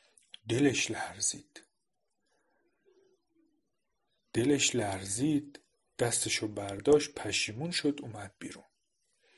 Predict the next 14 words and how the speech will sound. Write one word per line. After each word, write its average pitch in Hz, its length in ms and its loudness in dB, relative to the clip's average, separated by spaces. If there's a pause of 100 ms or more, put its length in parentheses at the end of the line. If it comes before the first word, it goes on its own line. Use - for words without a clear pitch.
(1900)
خب 147 280 2
ببینید 214 300 2
بچه‌ها، 180 380 -2
تو - 140 -4
همه 151 640 0
این 143 540 -4
سه - 200 2
تا 131 140 0
مثالی 143 500 4
که 117 300 -4
خدمتتون 120 560 -6
عرض 110 320 -2
کردم، 151 800 -6 (1040)
مرتکب 117 680 0